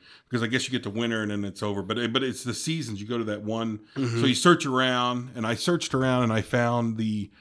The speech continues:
Speaker 1: So did you find the guys on the mountain?
Speaker 2: Mm-hmm.
Speaker 1: And did you wait till one of 'em run around?
Speaker 2: Oh no.
Speaker 1: Okay, so if, if you wait, uh, during the, when the stars get all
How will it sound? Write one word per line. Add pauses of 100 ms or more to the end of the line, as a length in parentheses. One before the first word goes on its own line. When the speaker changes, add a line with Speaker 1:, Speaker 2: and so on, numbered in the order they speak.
(240)
Speaker 1:
So
did
you
find
the
guys
on
the
mountain?
Speaker 2:
Mm-hmm.
Speaker 1:
And
did
you
wait
till
one
of
'em
run
around? (200)
Speaker 2:
Oh
no. (280)
Speaker 1:
Okay,
so
if,
if
you
wait, (640)
uh,
during
the,
when
the
stars
get
all